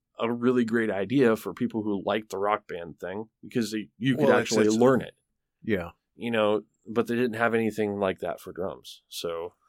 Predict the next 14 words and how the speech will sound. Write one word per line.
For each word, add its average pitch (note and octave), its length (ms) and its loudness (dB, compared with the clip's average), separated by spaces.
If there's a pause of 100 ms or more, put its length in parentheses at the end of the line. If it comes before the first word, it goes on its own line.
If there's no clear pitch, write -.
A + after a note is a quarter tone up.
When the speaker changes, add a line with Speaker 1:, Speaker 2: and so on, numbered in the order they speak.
(180)
Speaker 2:
I C#3 80 2
don't C#3 140 0
know A2+ 120 -2
how A2+ 160 0
well G2+ 240 0
it G2+ 100 -4
did. G2 160 0
It G#2+ 120 -2
was G#2+ 240 -6
almost, A#2+ 480 -6 (280)
it B2 120 -2
was G#2 160 -4
very G#2+ 340 -2
pro A2+ 260 2